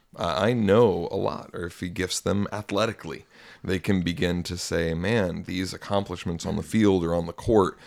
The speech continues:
really make me a, a cut above the rest." And so, uh, I think my answer to this is not gonna be novel, but I think it certainly is practical as we try to put it into practice. And that is, it begins with a sense of humble gratitude.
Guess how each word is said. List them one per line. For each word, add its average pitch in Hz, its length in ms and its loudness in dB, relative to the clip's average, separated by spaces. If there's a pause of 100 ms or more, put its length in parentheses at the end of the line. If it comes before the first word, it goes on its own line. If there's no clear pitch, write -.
(240)
really 101 260 6
make 98 300 0
me 98 320 -2
a, 80 200 -4
a - 80 -8
cut - 280 -4
above 82 540 0
the - 80 -8
rest." - 420 -6
And 107 140 -8
so, 107 300 -2 (440)
uh, - 40 -6 (560)
I 104 100 -8
think 123 180 2
my 95 140 6
answer 92 480 4
to 82 60 0
this 85 260 2
is 85 100 -4
not 104 160 2
gonna 92 140 -2
be 80 180 -2
novel, 90 520 4
but 85 140 0
I 85 120 -4
think - 240 -8
it - 100 -12
certainly 85 800 -6 (220)
is - 340 -12 (160)
practical 78 840 -6
as 87 160 -6
we 90 100 -4
try 87 260 0
to 87 80 -4
put - 200 4
it 78 80 -6
into 85 160 -6
practice. - 560 -8
And 95 120 -4
that 95 120 0
is, 92 240 2 (440)
it 95 160 -10
begins 110 400 2
with 104 180 0
a 98 80 0
sense 92 360 0
of 90 460 -4 (260)
humble 104 440 0
gratitude. - 840 -10